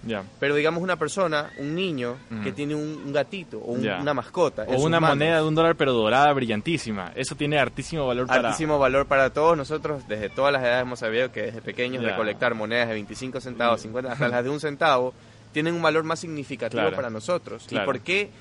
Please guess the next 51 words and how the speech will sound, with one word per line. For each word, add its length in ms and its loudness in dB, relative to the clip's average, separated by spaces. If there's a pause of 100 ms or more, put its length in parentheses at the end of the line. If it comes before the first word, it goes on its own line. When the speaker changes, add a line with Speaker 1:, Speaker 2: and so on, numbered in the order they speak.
(140)
Speaker 2:
Mi 100 -4
incógnita 540 -4
es 120 -2
por 180 -6
qué 300 -4
de, 140 -12
con, 240 -6
al 100 -2
pasar 340 -6
del 140 -8
tiempo, 520 -2 (460)
o 80 -6
lo 100 0
que 80 -6
llamamos 380 -4
tiempo, 540 -6
Speaker 1:
Sí. 140 -10
<laughs> 1000 -10
Speaker 2:
se 140 0
nos 180 0
va 180 4
esa, 340 0
ese 200 -4
sentido 640 -4
de, 100 -2
Speaker 1:
Claro. 340 2
Speaker 2:
de 60 0
niño, 380 -2
ese, 380 -2
esa 240 -4
como 240 -6
alegría 460 -2
de 80 0
ser 220 -4
niño, 280 -4
esa 360 0 (280)
manera 400 2
de 80 4
ver 120 2
el 80 -2
mundo 380 0
desde 180 2
un 80 -8
Speaker 1:
Claro, 260 4
Speaker 2:
niño. 100 0
Speaker 1:
en 80 -2
el 140 0
que 120 2
todo 360 2
es 200 -4
nuevo. 400 0